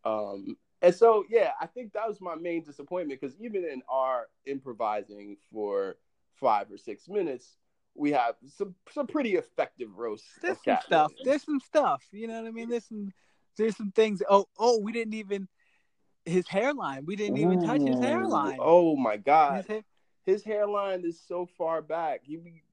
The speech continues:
Speaker 1: getting offside kicks with it. Like, he,
Speaker 2: <laughs>
Speaker 1: he, he
Speaker 2: Not ju-, not, not showing this nigga salute at his, in, at, like, the middle of his head,
Speaker 1: <laughs>
Speaker 2: like, his crown. He salute on his crown.
Speaker 1: No.
Speaker 2: Right at the crown socket. Then he, that's,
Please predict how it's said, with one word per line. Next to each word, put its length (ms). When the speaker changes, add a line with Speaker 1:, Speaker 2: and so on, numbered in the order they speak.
Speaker 1:
getting 280
offside 520
kicks 280
with 160
it. 160
Like, 240
he, 260
Speaker 2:
<laughs> 140
Speaker 1:
he, 160
he 200
Speaker 2:
Not 180
ju-, 240
not, 220
not 120
showing 320
this 120
nigga 280
salute 420
at 200
his, 160
in, 300
at, 180
like, 160
the 80
middle 300
of 80
his 100
head, 200
Speaker 1:
<laughs> 420
Speaker 2:
like, 180
his 140
crown. 440
He 100
salute 400
on 120
his 140
crown. 240
Speaker 1:
No. 480
Speaker 2:
Right 160
at 80
the 80
crown 300
socket. 420
Then 280
he, 200
that's, 200